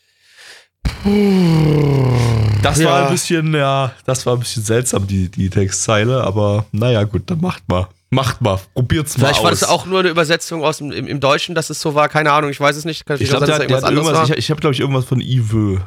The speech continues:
Speaker 2: gehört irgendwie an der
Speaker 1: Okay.
Speaker 2: Stelle. Ich hab nicht genau hingehört, aber ich glaub, der hat's, das wurde, wurde wirklich so gesagt. Ähm, ja. Naja, aber im Grunde genommen,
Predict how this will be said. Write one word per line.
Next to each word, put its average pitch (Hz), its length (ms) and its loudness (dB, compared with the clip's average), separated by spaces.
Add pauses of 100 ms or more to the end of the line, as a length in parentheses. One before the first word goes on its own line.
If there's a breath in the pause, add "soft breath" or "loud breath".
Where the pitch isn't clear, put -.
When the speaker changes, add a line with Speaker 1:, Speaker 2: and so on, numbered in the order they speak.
Speaker 2:
gehört 101 360 0
irgendwie 85 240 -4
an 90 60 -2
der 123 100 2
Speaker 1:
Okay. 117 80 0
Speaker 2:
Stelle. 131 340 0
Ich 135 120 -8
hab - 60 -4 (460)
nicht 110 180 -4
genau 110 180 2
hingehört, 110 340 0
aber 95 320 0
ich 110 100 -2
glaub, - 160 -8
der 98 100 2
hat's, 95 240 -4
das 92 120 -4
wurde, 95 260 -2
wurde 98 160 0
wirklich 90 220 -4
so 90 120 -2
gesagt. 82 360 -6 (1000 loud breath)
Ähm, 90 800 0 (420 soft breath)
ja. 90 260 -6 (840 loud breath)
Naja, 123 160 2
aber 160 300 0
im 151 100 0
Grunde 175 260 0
genommen, 151 440 0